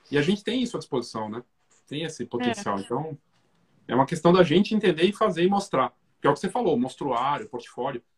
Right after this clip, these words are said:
Speaker 1: É, é mostrar pra vender. Se não mostra, aí fica...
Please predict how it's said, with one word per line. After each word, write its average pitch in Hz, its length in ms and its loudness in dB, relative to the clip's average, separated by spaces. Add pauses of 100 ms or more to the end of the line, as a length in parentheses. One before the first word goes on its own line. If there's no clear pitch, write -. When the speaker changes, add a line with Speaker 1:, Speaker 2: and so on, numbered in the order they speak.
(380)
Speaker 1:
É, 107 280 -10
é - 20 -10
mostrar 143 400 -2
pra 208 100 -4
vender. 208 280 -2
Se 180 100 -12
não 226 120 -6
mostra, 247 520 -4
aí 240 100 -6
fica... 220 380 -4